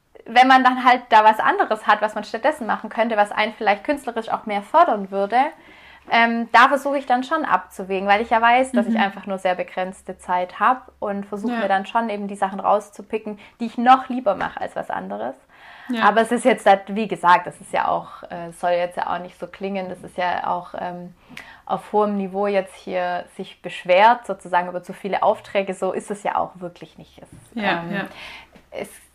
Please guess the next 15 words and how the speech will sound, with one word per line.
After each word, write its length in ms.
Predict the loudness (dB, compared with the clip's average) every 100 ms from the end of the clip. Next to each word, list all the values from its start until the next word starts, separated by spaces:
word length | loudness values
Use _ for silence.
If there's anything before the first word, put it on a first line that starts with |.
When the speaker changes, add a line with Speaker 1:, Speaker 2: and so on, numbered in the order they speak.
| _ _
Speaker 1:
geht 180 | -6 2
da 60 | 4
einfach 280 | 4 -2
nur 140 | -4 0
darum, 340 | 6 6 6
manchmal 360 | 2 2 4 2
ist 160 | 2 -6
es 100 | -2
ja 200 | 2 2
auch 60 |
so, 280 | 0 0 0
vielleicht 400 | 0 2 2 0
ist 140 | -6 -8
es 120 | -4
auch 180 | -2 -2